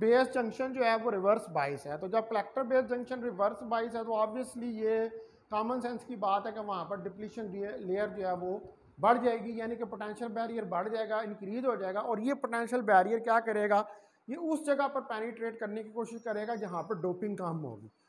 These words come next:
तो बेस में चूँकि doping कम होती है तो इसलिए बेस के अंदर जो है वो penetrate करने की कोशिश करेगा, तो फिर जो effective width है वो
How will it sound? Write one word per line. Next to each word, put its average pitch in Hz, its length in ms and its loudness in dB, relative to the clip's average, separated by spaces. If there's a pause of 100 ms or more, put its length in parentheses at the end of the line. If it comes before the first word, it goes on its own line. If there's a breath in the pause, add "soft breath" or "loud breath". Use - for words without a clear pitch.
(140)
तो 233 120 8
बेस 262 320 8
में 294 140 0
चूँकि 262 220 0
doping 240 360 4
कम 220 200 8
होती 262 320 6
है 185 120 4 (360 soft breath)
तो 233 60 2
इसलिए 254 480 6 (400)
बेस 220 380 12
के 233 120 0
अंदर 202 320 2
जो 196 100 2
है 180 220 8
वो 202 140 6 (580 soft breath)
penetrate 208 480 8
करने 180 320 2
की 175 180 -4 (1080)
कोशिश 196 320 4
करेगा, 131 440 -2 (2250)
तो 247 60 6 (100)
फिर 330 160 8
जो 294 160 8 (260)
effective 247 480 2
width 247 320 6
है 190 280 10 (1400)
वो 254 380 10